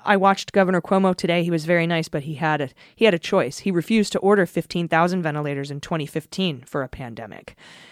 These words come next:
And he continued by saying, "It's a two-way street. They have to treat us well, too." And a senior White House official doubled down on that statement, which was already batshit crazy, saying,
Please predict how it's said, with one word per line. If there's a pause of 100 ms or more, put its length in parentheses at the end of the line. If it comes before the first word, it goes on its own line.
(200)
And
he
continued
by
saying,
"It's
a
two-way
street. (420)
They
have
to
treat
us
well,
too." (640)
And
a
senior
White
House
official
doubled
down
on
that
statement,
which
was
already
batshit
crazy,
saying,